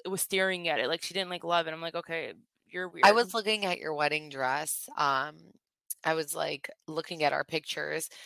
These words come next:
Speaker 2: 'cause I had texted you asking you for pictures, and then I looked at your wedding dress, and I was like, "It's so beautiful."
Speaker 1: Oh, thank you.
Speaker 2: Yeah.
Speaker 1: 'Cause I don't know if I love it, but it's okay.
Speaker 2: No, I love it, and you're changing. It doesn't even matter.
Speaker 1: Yeah.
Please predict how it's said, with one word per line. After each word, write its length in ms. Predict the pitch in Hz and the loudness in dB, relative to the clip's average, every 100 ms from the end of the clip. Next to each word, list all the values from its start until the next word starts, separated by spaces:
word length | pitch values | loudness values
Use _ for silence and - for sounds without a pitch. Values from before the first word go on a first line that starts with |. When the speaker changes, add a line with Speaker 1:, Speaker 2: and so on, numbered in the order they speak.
| - - | -18 4
Speaker 2:
'cause 100 | 185 | 8
I 40 | |
had 100 | 180 | 8
texted 360 | - 160 - 170 165 | 6 -2 -4 -6 -4
you 120 | 165 | 2
asking 300 | 147 - 170 | 2 2 -4
you 100 | 170 | -8
for 140 | - | -8
pictures, 420 | 180 190 - 190 180 | -6 -6 -4 -6 -4
and 80 | |
then 80 | 165 | 0
I 80 | 160 | 0
looked 220 | 165 160 | 0 -2
at 60 | 160 | -2
your 120 | 156 | 0
wedding 260 | 151 151 160 | 0 0 -2
dress, 200 | 160 165 | -4 0
and 100 | 170 | 0
I 60 | |
was 160 | 160 - | 0 0
like, 140 | 175 | -2
"It's 160 | 202 - | -2 -4
so 200 | - 175 | -2 -2
beautiful." 720 | 165 156 151 - - 185 175 _ _ _ - | -2 -4 -4 -2 0 0 -2 _ _ _ -12
Speaker 1:
Oh, 120 | 220 | -10
thank 300 | 226 226 - | -10 -12 -10
you. 440 | 170 165 180 175 _ _ | -10 -10 -12 -16 _ _
Speaker 2:
Yeah. 440 | 196 196 170 175 160 _ _ _ _ | -8 -6 -4 -6 -12 _ _ _ _
Speaker 1:
'Cause 120 | - | -10
I 40 | 196 | -6
don't 100 | 202 | -4
know 60 | |
if 100 | 196 | -2
I 80 | 185 | 0
love 180 | 190 180 | 0 0
it, 200 | 160 98 | -4 -4
but 220 | 170 165 - | -6 -8 -12
it's 140 | 214 214 | -14 -12
okay. 360 | 170 160 165 _ _ _ _ _ - | -10 -12 -16 _ _ _ _ _ -4
Speaker 2:
No, 160 | 202 180 | 2 4
I 180 | 170 165 | 6 6
love 260 | 165 160 | 6 8
it, 140 | 160 - | 6 4
and 100 | 170 | -2
you're 120 | 180 | -2
changing. 540 | - 170 156 143 143 147 | 0 0 0 0 0 2
It 20 | |
doesn't 240 | 151 160 | 2 0
even 200 | 160 151 | -4 -2
matter. 480 | 139 143 151 156 156 - _ - | -2 -2 -2 -4 -6 -10 _ -2
Speaker 1:
Yeah. 520 | - - - 190 | 2 4 2 0